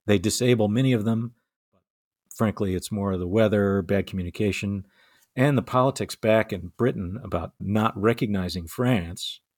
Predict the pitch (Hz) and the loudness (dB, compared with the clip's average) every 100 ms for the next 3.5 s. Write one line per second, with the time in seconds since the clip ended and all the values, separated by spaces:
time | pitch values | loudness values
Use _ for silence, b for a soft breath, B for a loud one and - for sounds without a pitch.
0 | _ _ 98 - - 87 113 113 104 98 | _ _ -4 -2 -6 -4 0 2 2 -2
1 | 90 110 131 117 90 - 92 101 98 98 | -2 0 2 2 -2 -4 -2 -2 -2 -4
2 | 90 92 104 104 98 95 90 87 - 120 | -4 -2 -2 -2 -2 -6 -6 -8 -4 -6
3 | - 98 - - | -4 -8 -10 -16